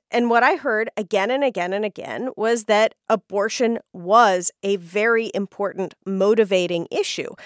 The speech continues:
And it was particularly motivating in this race because after the Dobbs decision,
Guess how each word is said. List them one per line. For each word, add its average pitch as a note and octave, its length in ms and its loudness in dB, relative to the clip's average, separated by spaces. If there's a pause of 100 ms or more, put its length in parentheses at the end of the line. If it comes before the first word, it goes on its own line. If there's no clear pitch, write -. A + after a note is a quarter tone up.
(340)
And C4 360 6
it C#4 200 -4
was C#4 360 6
particularly D#4 680 -4
motivating G#3+ 600 2
in G#3+ 160 0
this A3 240 -2
race C3+ 400 -8 (160)
because A#3 720 2 (320)
after B3 760 2
the A#3 80 -4
Dobbs F#3+ 380 4
decision, E3 680 -8